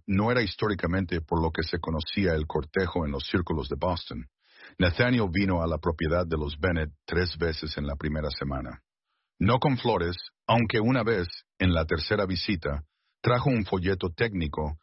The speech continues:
sobre la rotación de cultivos en suelos arcillosos que había localizado con cierto esfuerzo,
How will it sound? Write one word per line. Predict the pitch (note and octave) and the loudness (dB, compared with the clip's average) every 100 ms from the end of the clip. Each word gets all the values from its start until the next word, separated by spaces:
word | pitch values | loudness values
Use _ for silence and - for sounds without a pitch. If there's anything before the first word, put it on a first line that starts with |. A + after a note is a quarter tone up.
| _ | _
sobre | - F2 F2+ | -2 2 4
la | E2+ | 2
rotación | E2 E2+ E2+ - F#2+ | 2 0 -2 -2 -2
de | G2+ | 0
cultivos | F2+ F#2 D#2+ G#2 G#2+ G2+ - | 0 -2 0 -2 0 -2 -2
en | D2 | -4
suelos | - F2+ E2+ E2+ | -2 -2 0 -2
arcillosos | D#2 D#2+ E2 F2+ - F2 - _ _ | -4 -2 0 -2 -2 -6 -6 _ _
que | - F#2 | 0 2
había | D#2+ G2+ | 4 2
localizado | G2 E2+ E2 D#2 - F2+ E2+ | 2 0 0 -2 -2 0 0
con | D2+ D2 | -2 -4
cierto | - D#2+ D2+ | -2 -2 -2
esfuerzo, | C#2+ - F#2 - - | -8 -2 -2 -2 -10